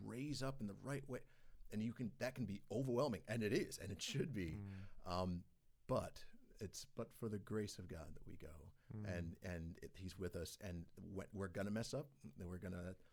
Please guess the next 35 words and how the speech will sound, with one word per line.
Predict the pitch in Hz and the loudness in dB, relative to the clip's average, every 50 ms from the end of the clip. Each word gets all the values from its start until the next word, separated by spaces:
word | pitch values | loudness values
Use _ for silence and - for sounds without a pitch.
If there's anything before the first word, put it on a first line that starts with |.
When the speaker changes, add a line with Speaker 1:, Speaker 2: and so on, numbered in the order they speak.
| - | -12
Speaker 1:
there's | - 87 85 | -10 -8 -4
gonna | - 95 90 | -2 -2 0
be | 87 90 | 0 0
some | - - 101 104 | 0 2 2 2
ways | 98 98 98 104 104 - | 2 2 2 2 0 0
in | 98 | -2
which | 90 - | -2 -2
we | 95 | -2
don't | 90 98 104 - | -4 -4 -2 -2
get | 104 | -4
it | 98 - | -4 -4
quite | - 104 113 - | -4 -4 -2 -2
right, | 107 104 123 156 - - - - - - - - - - - - - | -2 -2 -2 -4 -6 -10 -18 -20 -18 -16 -14 -14 -14 -14 -12 -6 -2
but | 98 90 - | -2 -2 0
there's | - 92 90 - | -2 -2 -4 -4
grace, | - - 69 71 76 76 - - - - | -6 -8 -6 -6 -6 -6 -6 -8 -8 -6
and, | 101 92 - - | -6 -4 -4 -2
and | 90 85 | -2 -2
Speaker 2:
Mm-hmm. | 92 95 | -2 -2
Speaker 1:
that's, | 85 85 - - - - - - - - - - | -2 -4 -4 -6 -6 -6 -6 -8 -12 -14 -18 -18
uh, | - - - - - - - - - - - | -18 -18 -18 -18 -18 -20 -20 -20 -20 -14 -8
so | - - - - - - - 107 98 92 90 87 80 - | -6 -4 -4 -2 -2 0 2 2 4 4 2 2 0 -4
desperately | - - - 101 - - - - 98 92 87 | -4 -2 -2 -2 -2 -4 -6 -6 -4 -2 -2
important | 82 78 - - 80 - 82 78 | -2 -2 -2 -4 -4 -4 -4 -4
to | - | -2
remember | 78 80 78 78 78 78 80 - 120 143 139 - - - | -2 -2 0 0 0 -2 -2 -2 -4 -4 -6 -10 -10 -6
Speaker 2:
Mm. | 110 107 107 104 98 | -4 -4 -2 -2 -2
Speaker 1:
as | 95 92 87 - | 0 0 0 0
we | 92 87 | 0 0
navigate, | 85 82 78 80 - 80 80 82 82 82 87 - - - - | 0 0 0 0 -2 -4 -4 -4 -4 -6 -6 -10 -12 -10 -8
uh, | - - 78 80 - - 104 101 | -8 -8 -8 -10 -12 -12 -12 -10
difficult | 143 139 - - - - - - | -10 -10 -10 -8 -10 -8 -8 -8
topics | - - - - - - - | -10 -10 -10 -12 -14 -12 -14
like | - - - | -14 -14 -14
this. | - - | -16 -16